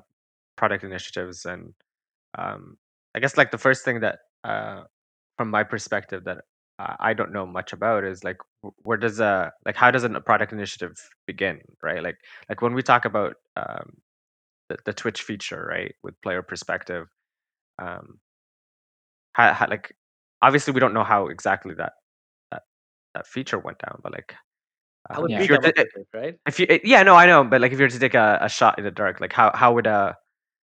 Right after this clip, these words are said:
Speaker 1: wh-, where would that idea come from to begin with?
Speaker 2: Um, if I may say, if I may start this, um, it's just, uh, the, the,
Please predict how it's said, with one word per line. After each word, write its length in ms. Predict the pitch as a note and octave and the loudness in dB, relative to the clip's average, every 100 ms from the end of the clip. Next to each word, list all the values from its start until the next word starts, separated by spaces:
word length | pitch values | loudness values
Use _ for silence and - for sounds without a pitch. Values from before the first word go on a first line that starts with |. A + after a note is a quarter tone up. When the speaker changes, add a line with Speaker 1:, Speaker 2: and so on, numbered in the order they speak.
| _ _ _ _ _ _ _ _ _ | _ _ _ _ _ _ _ _ _
Speaker 1:
wh-, 140 | B2 A#2 | -2 4
where 180 | C#3+ | 4
would 160 | C#3+ C3 | 4 4
that 140 | A#2+ | 4
idea 300 | A2 G#2 A2 | 4 0 -2
come 200 | G2 A2 | -2 -6
from 300 | G2+ F#2+ F2 | -6 -8 -10
to 100 | - | -16
begin 280 | - - E2+ | -14 -10 -10
with? 200 | E2+ - _ _ _ _ _ _ _ _ _ _ _ _ _ _ _ | -12 -18 _ _ _ _ _ _ _ _ _ _ _ _ _ _ _
Speaker 2:
Um, 480 | A#2+ A#2+ A2+ A2+ A#2+ | -16 -14 -14 -16 -18
if 120 | - G3+ | -6 -4
I 40 | |
may 140 | G3+ | -2
say, 360 | A3 D3+ D#3+ A3 _ | -2 -2 -4 -6 _
if 120 | - | -8
I 100 | D3 | -6
may 120 | D3 | -6
start 320 | C#3+ A#2+ A#2+ | -8 -10 -10
this, 340 | C#3+ D#3 _ - | -12 -12 _ -18
um, 480 | A2+ A2 G#2 G#2 G#2+ A#2+ | -12 -10 -10 -12 -14 -12
it's 280 | B2 - | -14 -12
just, 260 | - E3 - _ _ _ _ _ _ - | -10 -10 -12 _ _ _ _ _ _ -8
uh, 260 | C3 B2+ - C#3 | -6 -6 -10 -20
the, 100 | - - _ | -20 -20 _
the, 180 | D3 D3+ | -12 -12